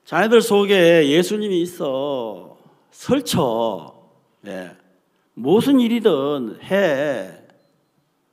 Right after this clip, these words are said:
대신 내가 꾸짖어 줄게, 잘못하면. <clears throat> 내가 꾸짖어 주는 것은 자네들을, 어, 자유하게 하려고 하는 거야. 예? 우린 지체야. 교제가 돼야 돼.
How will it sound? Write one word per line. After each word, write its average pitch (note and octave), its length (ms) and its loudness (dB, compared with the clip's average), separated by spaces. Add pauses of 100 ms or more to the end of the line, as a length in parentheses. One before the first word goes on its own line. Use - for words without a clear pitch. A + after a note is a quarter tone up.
(1120)
대신 G#3+ 240 -4
내가 G3 200 -2
꾸짖어 B3 340 -4
줄게, F3+ 260 -4
잘못하면. C3+ 960 -10 (240)
<clears throat> - 420 -12
내가 E3+ 160 -10
꾸짖어 A3+ 340 -6
주는 G3 240 -4
것은 E3 560 0
자네들을, C#3+ 640 -4 (580)
어, G#2 520 -12 (400)
자유하게 G3 480 -2
하려고 D3+ 320 -2
하는 B2 240 -6
거야. F2 600 -12 (360)
예? C3+ 300 -20
우린 C3+ 260 -12
지체야. C3+ 880 -8 (140)
교제가 D3+ 340 -4
돼야 D#3 260 0
돼. G#2 600 -6